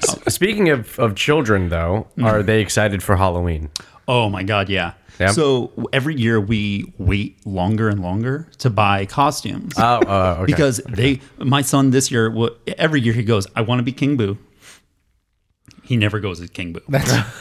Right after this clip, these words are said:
Speaker 2: Um, he wanted to be a dinosaur. He wanted to be a, um, an-, well, it, last was a ninja, and we have the costume arriving tomorrow.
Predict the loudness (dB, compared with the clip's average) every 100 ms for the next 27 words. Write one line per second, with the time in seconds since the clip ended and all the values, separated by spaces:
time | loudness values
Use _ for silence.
0 | -4 0 0 0 -2 -2 -4 -4 -2 0
1 | 2 2 2 0 0 2 2 2 0 0
2 | -2 -2 -2 0 2 2 2 2 4 4
3 | 2 0 -2 -4 -4 -4 0 2 2 -2
4 | -2 -4 -4 -6 -4 -6 -6 -10 -12 -16
5 | -18 _ _ _ -16 -16 _ -20 -20 _
6 | _ _ _ _ _ _ _ _ -6 -4
7 | -4 -8 -12 -4 -2 2 0 0 -2 -2
8 | 2 2 2 0 0 2 2 2 -2 -6
9 | -2 0 2 2 2 0 -6 -6 -2 0
10 | -2 -2 -2 -2 -4 -4 -2 -4 -6 -10
11 | -8 -4 -4 -4 -8 -12